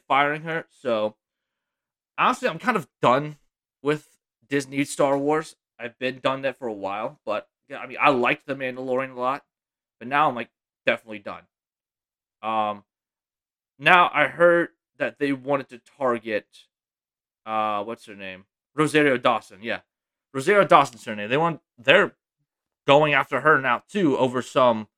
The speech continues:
crazy stuff. I think, was it her mom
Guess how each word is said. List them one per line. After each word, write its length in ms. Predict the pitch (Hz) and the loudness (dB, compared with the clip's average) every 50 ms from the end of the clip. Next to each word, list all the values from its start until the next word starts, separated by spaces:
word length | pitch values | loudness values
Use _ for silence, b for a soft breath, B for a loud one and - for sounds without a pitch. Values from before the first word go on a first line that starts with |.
| _ _ _ _ _ _ _ _ _ _ _ _ _ | _ _ _ _ _ _ _ _ _ _ _ _ _
crazy 420 | - - 147 143 131 120 110 117 107 | -8 -2 0 0 0 0 -2 -6 -10
stuff. 480 | - - - - 123 107 101 95 - _ _ _ - | -12 -12 -4 0 2 2 2 2 -4 _ _ _ -8
I 120 | 104 113 | -8 -6
think, 260 | - - 180 160 - | -6 -6 -8 -8 -4
was 220 | - 156 156 131 110 | -2 0 0 0 0
it 80 | - | -4
her 260 | - - 135 117 101 _ _ _ _ _ _ _ _ - | -2 0 -2 -2 -2 _ _ _ _ _ _ _ _ -18
mom 560 | 101 107 107 107 120 127 139 160 175 170 | -8 -4 0 2 4 4 4 2 0 -4